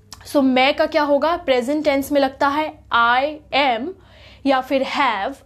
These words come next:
पास्ट टेंस में लगता है I was या फिर had और फ्यूचर टेंस में लगता है again will। अब you, you क्या है? you का है तुम। So तुम अपनी हद में रहो, you stay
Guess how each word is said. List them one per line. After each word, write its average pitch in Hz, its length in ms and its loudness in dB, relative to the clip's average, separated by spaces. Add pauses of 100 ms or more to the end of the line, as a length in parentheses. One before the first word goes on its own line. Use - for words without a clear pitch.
(520)
पास्ट 277 320 0
टेंस 294 260 0
में 302 80 4
लगता 285 280 0
है 302 260 -2
I 294 360 0 (120)
was 247 480 0 (320)
या 262 220 2
फिर 311 300 -4 (100)
had 226 340 -2 (400)
और 247 120 2
फ्यूचर 277 380 0
टेंस 247 320 -4
में 254 80 -2
लगता 226 340 -4
है 277 260 -2 (220)
again 233 600 -4
will। 226 280 2 (880)
अब 277 160 -2
you, 254 400 0 (560)
you 294 240 0
क्या 320 120 0
है? 339 220 -2
you 277 220 0
का 294 80 -2
है 339 180 -6 (140)
तुम। 220 260 -2 (180)
So 254 140 -2 (160)
तुम 370 240 2 (520)
अपनी 339 480 0 (360)
हद 254 160 0
में 247 140 -2
रहो, 202 300 -10
you 226 140 -10
stay 269 240 0